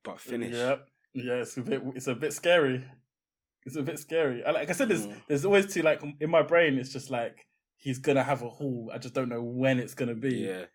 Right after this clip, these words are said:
Speaker 2: But then as
Speaker 1: But, oh
Speaker 2: a, I imagine as an Arsenal fan watching it, it's like, if this was a tighter game, you're gonna cost us <laughs> points.
Speaker 1: Yeah.
Speaker 2: Yeah, yeah.
Speaker 1: Yeah, yeah,
Speaker 2: Yeah.
Speaker 1: yeah, yeah. But, um, I do still think he's a great option. Like, ignoring the assists he got, I still think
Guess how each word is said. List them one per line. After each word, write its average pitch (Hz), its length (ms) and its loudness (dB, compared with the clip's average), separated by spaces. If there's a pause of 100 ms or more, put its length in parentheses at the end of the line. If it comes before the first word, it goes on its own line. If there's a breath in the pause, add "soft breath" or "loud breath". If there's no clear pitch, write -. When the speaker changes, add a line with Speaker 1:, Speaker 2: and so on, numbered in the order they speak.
(140)
Speaker 2:
But 139 60 2
then 143 100 6
as 143 160 6
Speaker 1:
But, 135 200 8
oh 127 160 2 (220 loud breath)
Speaker 2:
a, 135 40 4
I 151 40 8
imagine 170 240 6
as 143 80 2
an 139 80 0
Arsenal 165 380 6
fan 131 180 4
watching 143 300 0
it, 117 60 -6
it's 127 180 -8
like, 120 360 -6 (360)
if 117 200 -12 (120)
this 143 200 0
was 139 140 -2
a 127 60 -2
tighter 143 320 4
game, 131 640 4
you're 127 100 -4
gonna 120 180 -2
cost 143 300 -6
us 120 160 -4
<laughs> - 0 -
points. 233 420 0
Speaker 1:
Yeah. 226 600 6 (500 loud breath)
Speaker 2:
Yeah, 165 200 4 (100)
yeah. - 0 -
Speaker 1:
Yeah, 113 520 0
yeah, - 20 -8
Speaker 2:
Yeah. 160 400 2
Speaker 1:
yeah, 131 360 2
yeah. 107 80 -4 (480)
But, 151 320 6
um, 147 300 -4 (200)
I 151 460 4
do 190 180 0
still 170 220 0
think 160 240 -2
he's 143 180 -4
a 117 60 -2
great 131 240 2
option. 143 460 -2 (520 soft breath)
Like, 123 280 2
ignoring 151 400 8
the 131 100 8
assists 143 400 0
he 110 100 -8
got, 104 240 -4
I 127 140 0
still 131 320 2
think - 520 -2